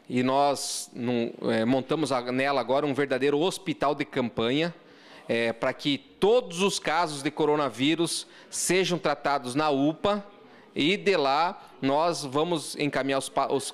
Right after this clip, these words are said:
os casos mais urgentes, que precisa de U T I, que precisa de respirador, encaminha pro hospital e encaminha pra rede que dá ass-, assistência pra gente. É, nós temos no município as unidades sentinelas,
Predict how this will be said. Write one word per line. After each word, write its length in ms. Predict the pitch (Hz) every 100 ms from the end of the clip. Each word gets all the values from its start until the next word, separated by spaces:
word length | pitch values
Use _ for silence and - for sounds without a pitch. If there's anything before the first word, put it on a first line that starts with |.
| -
os 120 | 135
casos 280 | 135 131 123
mais 240 | 139 151
urgentes, 380 | 160 135 170 180
que 80 | -
precisa 320 | 131 - 139
de 80 | 147
U 40 |
T 140 | 147 156
I, 80 |
que 240 | 196 - 123
precisa 240 | 123 135
de 100 | 131
respirador, 500 | 139 - 151 143 160
encaminha 380 | 170 143 127 131
pro 140 | 143
hospital 440 | 156 - 190 156 170
e 60 |
encaminha 380 | 202 196 190 180
pra 180 | 180 196
rede 380 | 135 160 160 175 - - -
que 140 | -
dá 340 | 143 139 147 151
ass-, 320 | 143 - -
assistência 520 | - 139 151 160 147 165
pra 200 | 170 160
gente. 380 | 139 107 104 - - -
É, 140 | 127 131
nós 180 | 139 -
temos 260 | 165 135
no 60 | 156
município 460 | 151 139 151 151
as 80 | 127
unidades 420 | 143 131 131 135
sentinelas, 800 | - 147 - 127 123 160 208 -